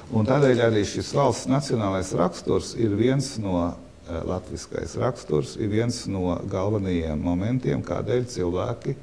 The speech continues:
kādēļ cilvēki tiek piesaistīti šai valstī, lai arī uzturētu šo valodu, šo kultūru, šo nāciju. Un, eh, es domāju, ka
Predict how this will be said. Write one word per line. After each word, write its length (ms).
kādēļ 400
cilvēki 480
tiek 160
piesaistīti 1040
šai 220
valstī, 460
lai 420
arī 300
uzturētu 460
šo 200
valodu, 440
šo 220
kultūru, 580
šo 220
nāciju. 640
Un, 460
eh, 240
es 200
domāju, 560
ka 240